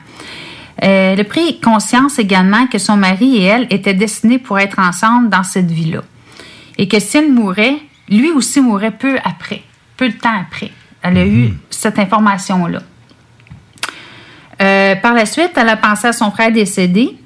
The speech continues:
Speaker 1: euh, son frère, son père décédé, puis aussitôt qu'elle y a pensé à son père qui était décédé,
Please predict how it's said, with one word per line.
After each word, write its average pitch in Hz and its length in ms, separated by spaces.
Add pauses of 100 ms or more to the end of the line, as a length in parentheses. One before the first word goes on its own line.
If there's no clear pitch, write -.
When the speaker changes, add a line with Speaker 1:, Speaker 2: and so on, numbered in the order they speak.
(180)
Speaker 1:
euh, 196 120
son 185 160
frère, 185 180
son 196 140
père 269 380
décédé, 220 720
puis 233 120
aussitôt 262 380
qu'elle 247 180
y 208 60
a 202 40
pensé 202 520
à 254 100
son 190 220
père 214 260
qui 214 100
était 196 140
décédé, 180 600